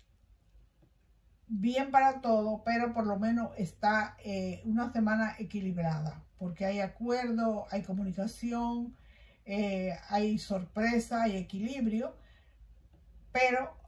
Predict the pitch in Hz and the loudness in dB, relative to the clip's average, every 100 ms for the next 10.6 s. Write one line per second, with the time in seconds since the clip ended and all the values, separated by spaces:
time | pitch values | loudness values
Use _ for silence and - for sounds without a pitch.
0 | - - 220 208 202 190 185 165 - - | -16 -2 0 2 0 -4 -6 -12 -8 0
1 | 226 240 254 254 240 247 262 247 175 156 | 2 2 -2 -2 -2 2 2 2 -2 -4
2 | - 202 190 220 226 - 262 233 202 196 | -2 -2 0 0 0 -2 -8 -4 -2 -4
3 | 190 185 190 208 233 233 196 185 - _ | -6 -4 -2 0 2 2 2 -4 -14 _
4 | _ _ _ _ _ _ _ - - 208 | _ _ _ _ _ _ _ -16 -4 -4
5 | 220 226 185 220 226 240 226 220 - _ | -2 -4 -2 -2 -2 0 -4 -4 -14 _
6 | _ 220 214 226 254 233 - 240 - _ | _ -2 4 6 4 -2 -10 -14 -14 _
7 | _ 226 214 208 208 226 247 - 220 208 | _ -2 0 2 4 4 2 -2 -8 -8
8 | - _ _ _ - 240 254 240 233 233 | -12 _ _ _ -4 -4 -2 -4 0 2
9 | 226 233 208 190 - - 233 226 220 208 | 2 2 2 2 -4 -2 2 4 2 2
10 | 208 190 165 - - | 0 0 -2 -4 -12